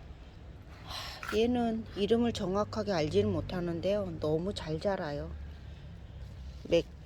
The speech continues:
몇 개 해놨는데 벌써 이렇게 자랐어요. 원래 이 아이가 묵은 아이인데 이 아이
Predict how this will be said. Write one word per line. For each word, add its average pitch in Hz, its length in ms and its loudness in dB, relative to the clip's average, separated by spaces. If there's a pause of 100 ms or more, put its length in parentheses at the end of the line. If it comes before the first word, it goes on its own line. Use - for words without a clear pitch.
몇 180 220 4
개 254 140 6
해놨는데 233 420 4
벌써 175 340 0
이렇게 170 340 0
자랐어요. - 640 -4 (920)
원래 170 380 2 (160)
이 190 100 2
아이가 170 680 2
묵은 165 440 -2
아이인데 156 560 0
이 156 240 -2
아이 156 560 0